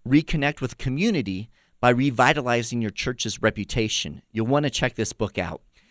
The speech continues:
Uh, but most recently, Mark has become the strategic communication catalyst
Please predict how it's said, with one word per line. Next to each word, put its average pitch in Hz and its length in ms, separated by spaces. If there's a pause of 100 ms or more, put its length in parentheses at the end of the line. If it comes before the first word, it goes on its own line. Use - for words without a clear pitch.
(160)
Uh, 120 120
but 127 200
most 151 400
recently, 107 560 (300)
Mark 147 220
has 175 120
become 143 360
the 131 80
strategic 160 680
communication 139 760
catalyst 143 720